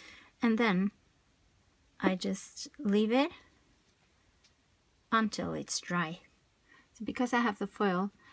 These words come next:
I can just bend the, the butterfly into shape, right? So if I want it to stand out more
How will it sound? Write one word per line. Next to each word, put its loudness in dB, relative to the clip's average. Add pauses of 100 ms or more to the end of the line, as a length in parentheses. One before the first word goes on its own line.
(160)
I 2
can 0
just -4
bend 2
the, -2
the -2
butterfly 0 (420)
into 0
shape, -2 (120)
right? 2 (640)
So -2
if -4
I -2
want 0
it -2
to -10
stand -2
out 2
more 2